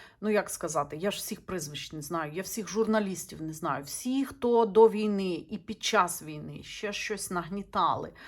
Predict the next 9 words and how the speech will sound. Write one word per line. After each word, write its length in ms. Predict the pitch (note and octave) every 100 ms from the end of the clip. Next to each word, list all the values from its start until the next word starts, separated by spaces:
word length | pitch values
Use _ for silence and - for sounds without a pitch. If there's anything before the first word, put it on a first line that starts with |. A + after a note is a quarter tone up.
| - - - - -
Ось, 500 | F3+ E3+ D3+ - -
е, 460 | C3+ C3 C3+ C3 C3+ - - - G#2+
хоч, 300 | - D3+ -
ну, 260 | F3+ F#3 D3+
на 160 | C#3+
початку 640 | D3 F3+ - D#3 D3+ - C#3+
там 240 | C#3 C#3+
чи 160 | C#3+ D#3
як. 300 | D3 -